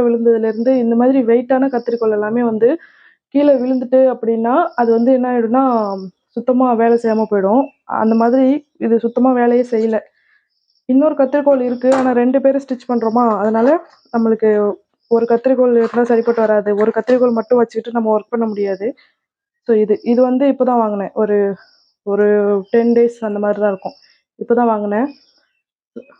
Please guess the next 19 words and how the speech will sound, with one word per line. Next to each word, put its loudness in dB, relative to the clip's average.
அந்த 0
ஒரு 0
கத்திரிக்கோல் 0
மட்டுமே -4
வச்சு -2
நம்ம 2
ச-, 2
இது 2
பண்ண 0
முடியாது 2
அப்படிங்கிறதுக்காக, -4
சரி, 2
இது 4
ஒரு 2
கத்திரிக்கோல் 0
நேத்து -4
வந்து -2
வாங்கிட்டு -2
வந்தேன். -4